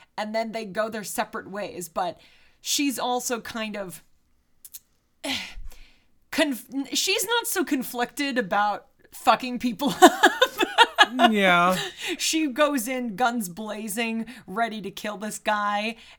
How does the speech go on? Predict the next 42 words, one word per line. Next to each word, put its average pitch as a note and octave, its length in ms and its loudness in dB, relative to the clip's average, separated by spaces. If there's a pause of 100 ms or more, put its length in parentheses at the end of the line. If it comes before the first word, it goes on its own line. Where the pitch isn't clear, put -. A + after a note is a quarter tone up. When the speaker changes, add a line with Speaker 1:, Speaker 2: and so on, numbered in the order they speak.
Speaker 1:
and G#3+ 180 -4
Batman's G#3 440 0
trying F#3+ 200 -4
to F3+ 60 -8
talk F3+ 280 0
her F#3 120 -4
out F3+ 220 0
of F3+ 160 -14
it. - 480 -8
Speaker 2:
Yeah, E3+ 200 0
and F#3+ 160 2
that's A3 280 0
kind D3+ 340 -2
of C#3 140 -2
what B2+ 200 -4 (100)
Speaker 1:
And B3 120 0
Speaker 2:
the C4 60 0
Speaker 1:
she D#4+ 160 4
Speaker 2:
Cat- G4 120 6
Speaker 1:
only, E4 300 2
she F4+ 160 -2
only F4+ 220 -2
fails F4 500 2
because A#3 320 -2
she - 140 -6
misses. - 800 -4
Speaker 2:
Yeah, E3+ 280 0
and F3+ 180 2
that's F#3+ 300 2
just E3+ 300 -2
what D3 160 -2 (100)
the, C#3 180 -6
the B2 160 -8
Catwoman B2 720 -6
character B2+ 540 -6
is. G2+ 480 -12
Speaker 1:
Mm-hmm. F3 540 -8
Speaker 2:
So, G#2+ 400 -12 (680)
but F#3+ 120 -2
yeah, B3 200 6
I E3+ 100 4
think A3+ 340 -2